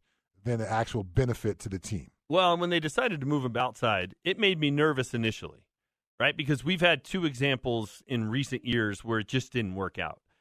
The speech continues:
Speaker 2: They draft DeMarcus Walker out of Florida State.
Speaker 1: Right.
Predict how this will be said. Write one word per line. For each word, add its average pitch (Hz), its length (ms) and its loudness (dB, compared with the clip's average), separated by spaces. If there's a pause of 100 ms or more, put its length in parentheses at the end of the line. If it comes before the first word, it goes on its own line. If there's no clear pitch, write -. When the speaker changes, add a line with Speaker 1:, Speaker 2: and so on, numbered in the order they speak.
(280)
Speaker 2:
They 123 80 -2
draft 156 320 0
DeMarcus 147 400 0
Walker 127 320 2
out 113 140 2
of 98 280 -4
Florida 123 280 2
State. 110 340 0
Speaker 1:
Right. 123 260 2